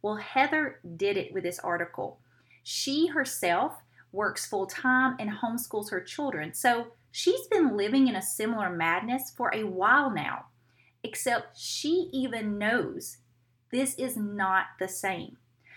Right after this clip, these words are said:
So homeschooling our children, even if you do it regularly, it's not the same right now. She uses the phrase crisis schooling. And because this podcast is about helping small business owners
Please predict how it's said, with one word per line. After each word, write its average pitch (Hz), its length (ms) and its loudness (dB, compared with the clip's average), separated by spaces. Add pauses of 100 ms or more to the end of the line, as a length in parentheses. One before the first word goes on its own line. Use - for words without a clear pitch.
So 220 300 0 (160)
homeschooling 269 640 2
our 208 140 4
children, 170 460 -4 (160)
even 330 340 2
if 339 140 -8
you 277 100 0
do 233 180 -4
it - 120 0
regularly, 180 760 -2 (240)
it's 311 220 -4
not 302 240 2
the 285 100 -4
same 285 340 2
right 190 180 2
now. - 300 -10 (420)
She - 240 -2
uses 311 320 0
the 233 100 -4
phrase 190 420 0 (320)
crisis 202 720 -2
schooling. - 680 -4 (540)
And 277 120 4
because 294 380 -2
this 311 220 -2
podcast 311 640 0
is 202 120 -2
about 214 260 6 (180)
helping 247 360 0
small 214 420 -4
business 214 540 -2 (120)
owners 214 600 0